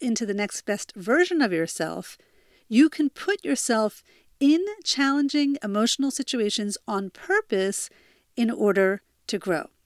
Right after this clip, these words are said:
And if this is something you want to do with me, then you commit to what I call a ninety-day deal, which is something I spoke about in last week's episode.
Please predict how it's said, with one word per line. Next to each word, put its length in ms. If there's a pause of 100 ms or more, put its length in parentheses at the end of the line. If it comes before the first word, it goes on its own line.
(720)
And 100
if 80
this 160
is 100
something 300
you 140
want 140
to 40
do 160
with 220
me, 320 (360)
then 220
you 140
commit 640 (200)
to 220
what 140
I 180
call 500
a 120
ninety-day 1120
deal, 480 (480)
which 240
is 160
something 340
I 100
spoke 280
about 340
in 220
last 380
week's 240
episode. 500